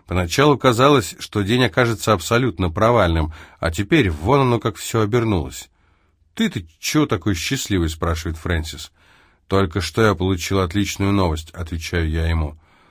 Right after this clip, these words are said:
"Помнишь, как я говорил, что предназначен для чего-то великого?" "Ну, может, упоминал пару или миллиард раз",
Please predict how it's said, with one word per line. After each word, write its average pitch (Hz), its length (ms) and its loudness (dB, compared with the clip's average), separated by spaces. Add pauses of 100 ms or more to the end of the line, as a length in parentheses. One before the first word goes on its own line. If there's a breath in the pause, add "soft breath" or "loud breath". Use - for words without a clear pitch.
(240 soft breath)
"Помнишь, 151 400 4
как 139 200 0
я 135 120 2
говорил, 127 500 2 (240 soft breath)
что - 300 -2
предназначен 104 880 2
для 98 100 0
чего-то 104 400 -2
великого?" 101 540 -2 (680)
"Ну, 95 460 -2
может, 95 440 -2
упоминал 95 600 2
пару 90 540 2 (340 soft breath)
или 90 380 2
миллиард 92 600 2
раз", 92 440 2